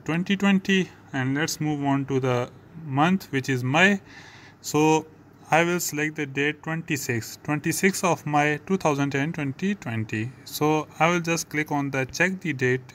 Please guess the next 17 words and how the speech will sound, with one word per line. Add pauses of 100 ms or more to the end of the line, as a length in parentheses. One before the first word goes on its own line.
(100)
and
here
you
can
see
that
congratulations,
you
answered
the
question
correctly. (640)
So
I
will
claim
my